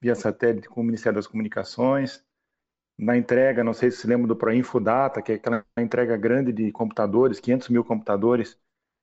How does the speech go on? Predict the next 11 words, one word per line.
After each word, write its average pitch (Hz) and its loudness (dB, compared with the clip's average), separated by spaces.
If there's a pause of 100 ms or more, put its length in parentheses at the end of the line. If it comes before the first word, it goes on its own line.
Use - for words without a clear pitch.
(140)
onde 127 0
também, 135 2
e, 135 -4
é, 123 -2
apareceu 113 0
uma 127 4
exigência 117 0
de, 120 0
de 110 -10
controlar 123 2
se 110 -2